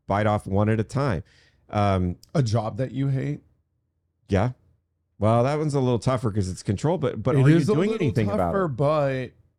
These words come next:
Speaker 2: we're in an economy where
Speaker 1: Yep.
Speaker 2: I just listened to the jobs report on the way in. You know, are you guys, if you really hate your jobs, then the question would be like, "Hey,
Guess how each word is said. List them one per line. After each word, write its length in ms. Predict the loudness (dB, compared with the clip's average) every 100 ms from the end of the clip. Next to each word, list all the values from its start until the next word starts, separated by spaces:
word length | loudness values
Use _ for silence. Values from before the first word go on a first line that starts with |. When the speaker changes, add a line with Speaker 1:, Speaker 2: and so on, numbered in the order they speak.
| -10
Speaker 2:
we're 220 | -4 -2
in 120 | -2
an 120 | -2
economy 520 | -6 -6 -6 -4 -6 -6
where 480 | -6 -6 -4 -4
Speaker 1:
Yep. 140 | -4 -4
Speaker 2:
I 40 |
just 240 | -2 -2 -2
listened 260 | -6 -6
to 40 | -6
the 40 |
jobs 280 | -4 -4 -4
report 320 | -10 -8 -6
on 100 | -4
the 60 | -4
way 220 | -4 -4
in. 320 | -4 -2 -4 -6
You 120 | -6
know, 220 | -4 -4
are 200 | -4 -4
you 120 | -4
guys, 360 | -4 -2 -4 -6
if 200 | -10 -6
you 100 | -4
really 340 | -2 0 -2 -2
hate 320 | -2 -2 -4
your 140 | -6
jobs, 840 | -4 -2 -2 -4 -8 -14 -16 -20 _ _ _ _ _ _ _ -12
then 680 | -2 0 0 -2 -4 -8 -12 _ _
the 60 | -12
question 420 | -6 -6 -4 -6
would 120 | -6
be 200 | -6 -6
like, 280 | -6 -8 -10
"Hey, 380 | -8 -4 -2